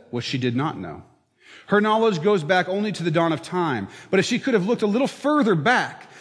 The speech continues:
into the stillness and the darkness before time dawned, she would have read there a different incantation.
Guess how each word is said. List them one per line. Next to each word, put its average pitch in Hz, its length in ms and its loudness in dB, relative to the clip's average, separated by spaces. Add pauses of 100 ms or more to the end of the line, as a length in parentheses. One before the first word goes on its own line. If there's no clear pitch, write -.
(120)
into 233 260 2
the 180 120 0
stillness 220 760 0 (180)
and 175 160 4
the 156 60 2
darkness 170 640 0
before 175 400 -2
time 190 480 -4
dawned, 143 480 -2 (680)
she - 200 -4
would 160 140 2
have 117 140 -2
read 160 260 0
there 123 180 -2
a 113 60 -4
different 147 480 -6
incantation. 92 960 -10